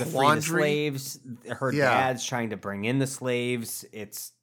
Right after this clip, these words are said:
Speaker 1: a weird family thing. They should probably work that out at home. Like,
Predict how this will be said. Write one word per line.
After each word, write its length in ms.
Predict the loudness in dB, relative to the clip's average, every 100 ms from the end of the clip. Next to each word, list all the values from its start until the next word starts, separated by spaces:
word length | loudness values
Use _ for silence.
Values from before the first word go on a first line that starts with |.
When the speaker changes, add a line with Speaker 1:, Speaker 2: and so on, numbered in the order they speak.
| _ _ _ _ _ -10
Speaker 1:
a 120 | -8
weird 460 | -4 0 2 2
family 680 | -2 -10 -2 0 2 0 -2
thing. 380 | -4 -2 -2 0
They 100 | -4
should 200 | -6 -8
probably 460 | -2 -2 -2 -6 -6
work 280 | -4 -4
that 160 | -4 0
out 180 | 0 0
at 100 | -4
home. 540 | -6 -4 -2 -2 -4 -8 _ _ _ _ _ _ _ _ -10
Like, 500 | -6 -6 -8 -14